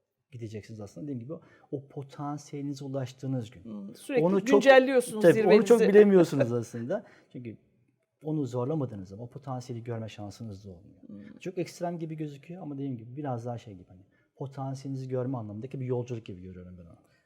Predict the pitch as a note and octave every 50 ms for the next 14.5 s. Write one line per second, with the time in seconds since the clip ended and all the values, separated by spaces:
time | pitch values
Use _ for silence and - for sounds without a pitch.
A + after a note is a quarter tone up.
0 | _ _ _ - - G#3 - A3+ G3+ F#3+ - _ - - - - _ _ - -
1 | F#4 F#4 - - G4 G4+ G4 G4+ - D4 - E4+ E4+ F4+ E4+ - - E4 D#4 D4+
2 | D4 - F4 D#4 C#4 C#4 C4+ C4 C4+ C4+ C4+ - - C4 C4 D4+ E4+ - - -
3 | D4 B3+ - A3 B3 B3+ B3 A#3+ B3 B3+ D4 B3 C#4 B3 A#3 A#3 A3+ A3+ A3 -
4 | B3+ A#3+ A#3 A#3 A3+ A3 - A3+ G#3+ G#3 G3+ G3 G3+ F#3+ F3 F#3+ F#3 - - -
5 | - - - G3 G3 A3+ C#4+ - - - - - A3 A3 G#3+ G#3 A3 G3 B3 B3
6 | - - - - G#3+ G#3+ G3 G#3+ G#3+ G#3 G3+ G#3 A3 G3+ G#3 A#3+ C4 B3+ - -
7 | A3+ A3+ A3 G#3+ G#3+ G3+ G#3 - - - - - A#3 F#3+ F#3 G3+ G#3 F#3+ E3+ A#3
8 | D4 D4+ B3+ A3+ G3+ G3 G3 - - F#3+ G3+ F#3+ G3 - G3 G3 G3+ G3 F#3+ F#3+
9 | _ - - G#3 G3+ G3 F#3+ F#3 C#4+ F4+ F#4 - - - - - _ _ _ _
10 | C#4 D#4+ F4+ D#4+ C4 D#4 D#4 D4 D4 C#4 - B3+ B3 A3+ - - B3 A#3 A#3 A#3
11 | A#3 A#3 A3+ A3+ A3+ G#3 G#3+ A#3 A#3+ - G3+ F#3+ G#3 G#3+ A#3 A3+ B3+ A#3+ A3 A#3
12 | A#3 A3 A3+ A3+ A3 F#3 A3 A#3 A3+ A3+ A3+ - - G4+ G4 F#3 - - B3 A3+
13 | A3 A3+ - A3 G#3+ - A#3 A3 G#3+ G3+ G#3 G#3 F3+ G3+ G3 G3 F#3+ - _ _
14 | _ _ _ - C#4 B3+ A3 A#3+ A3 G#3